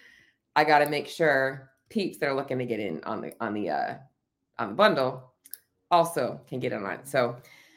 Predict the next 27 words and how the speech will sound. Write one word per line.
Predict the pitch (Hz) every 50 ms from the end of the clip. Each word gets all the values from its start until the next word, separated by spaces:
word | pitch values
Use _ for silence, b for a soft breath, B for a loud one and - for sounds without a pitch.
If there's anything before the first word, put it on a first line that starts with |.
| B B
essentially, | 247 254 370 359 370 381 381 311 269 254 254 247 233 226 - _ _ -
I | 214 226
love | 240 254 254 233
what | 240 233
I | 226 214
do. | 214 214 208 202 202 208 202 196 - _ -
I'm | 175 175
just | 180 175 170
doing | - 180 175 170
too | 170 175
much | 160 151 156 156 -
of | 151
it | 156 156 156 156 - -
in | 156
all | 143 139 -
areas | 113 127 117 107 131 131
of | 127
my | 117
life, | 95 76 76 58 - - _ _ _ _ _ _ _ _ _ -
between | 131 131 - 143 135 135 127 127 127
training | 127 - 214 208 208 202 196 202 196 - _ _ _ -
and | 151 143 135 131 135
coaching | - 165 165 160 165 170 160 160 165 165 - _ _ _ _ _ _ _ _ _
and | - 131 135 127 117 107
running | 104 139 160 175
a | 170
business | 175 170 160 170 170 170 165 165 - -